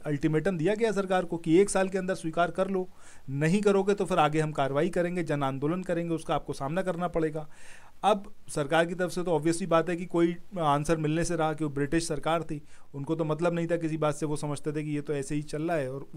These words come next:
होता रहेगा, यहाँ पर जन आक्रोश तो कभी आएगा नहीं। वैसे भी हिंदुस्तान की जनता जो है, अ, बहुत ही कम मतलब रिवोल्ट करती है, इनके बस का वैसे भी नहीं, जब तक इनको कोई लीड करने वाला ना हो। लेकिन हाँ, ये बात ज़रूर है कि अगर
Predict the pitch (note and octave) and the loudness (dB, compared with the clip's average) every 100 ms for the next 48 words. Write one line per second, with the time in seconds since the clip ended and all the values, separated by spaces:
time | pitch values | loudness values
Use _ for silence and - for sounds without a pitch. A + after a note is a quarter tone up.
0 | - E3 G#3+ G3 F#3+ F#3 D#3+ F3+ D#3+ F3+ | -8 -2 0 0 -2 -2 0 -2 -2 2
1 | F3 E3+ F3+ F3 F3+ E3+ E3+ F3+ G3+ G3 | 2 2 -2 -4 -2 0 2 2 2 0
2 | F#3+ - - - - - F#3 G3 E3+ E3+ | -2 -6 -16 -4 -2 0 2 2 0 -2
3 | E3+ F3+ F3 F#3+ D#3+ D#3+ D#3 F3+ E3 D#3+ | 0 -2 -2 -6 -2 -2 0 0 0 0
4 | F3+ - - - - D3 C#3+ - - - | 0 -4 -10 -14 -4 -2 -4 -6 -14 0
5 | D#3+ D3+ E3+ G#3+ - F3+ E3+ D#3 E3 D#3 | 4 4 2 -2 0 0 0 0 0 0
6 | D3 D#3+ E3+ E3 D3+ F#3+ F#3 D#3+ E3+ D3 | 4 2 2 -4 -4 -6 -6 -4 -6 -6
7 | - D#3 C3 D#3 D3+ D#3 E3 D3+ - F3 | -4 -2 -2 -2 -2 -4 -4 -4 -4 -4
8 | E3+ E3+ F#3 C3+ E3+ E3+ D3+ B2 B2+ A#2 | -4 -2 -2 0 0 0 -2 -2 -6 -6
9 | A#2 A2+ G#2 G#2+ - - - C3+ D#3 F3+ | -6 -8 -8 -10 -12 -14 -6 0 2 4
10 | F3+ C#3+ A#2+ E3+ F3 F3 D3 F3 G#3 F3+ | 2 0 -2 0 2 0 0 0 0 0
11 | E3+ D3+ | 0 0